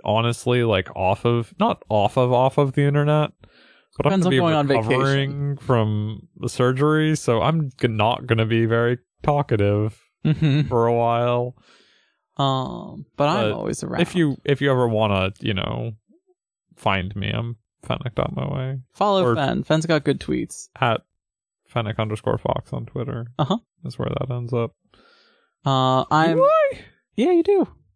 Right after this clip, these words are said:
Speaker 2: Look up Fen's fa-, uh, Stay Night, <laughs> um,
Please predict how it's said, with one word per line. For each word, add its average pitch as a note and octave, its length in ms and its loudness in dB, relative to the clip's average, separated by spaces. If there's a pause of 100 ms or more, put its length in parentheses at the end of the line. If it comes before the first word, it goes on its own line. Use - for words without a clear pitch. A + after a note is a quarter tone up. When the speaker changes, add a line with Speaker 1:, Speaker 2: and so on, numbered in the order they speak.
(840)
Speaker 2:
Look F3+ 160 2
up A#3+ 100 0
Fen's A3+ 380 0
fa-, G#3 320 0
uh, F3 240 2
Stay F3+ 280 -2
Night, F3 380 0
<laughs> - 0 -
um, C3 560 0